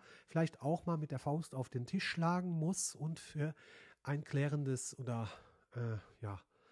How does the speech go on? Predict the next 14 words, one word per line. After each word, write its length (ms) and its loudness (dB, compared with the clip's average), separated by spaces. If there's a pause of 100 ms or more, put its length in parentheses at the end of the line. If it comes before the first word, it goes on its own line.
(420)
klärendes 380 0
Gewitter 340 -2
sorgen 400 -2
muss, 300 -2
um 140 -10
da 180 -2
wieder 140 0
mal 100 2
ein 60 -4
bisschen 260 -4
frische 320 -6
Luft, 400 2 (100)
Durchzug 600 0
reinzubringen, 720 0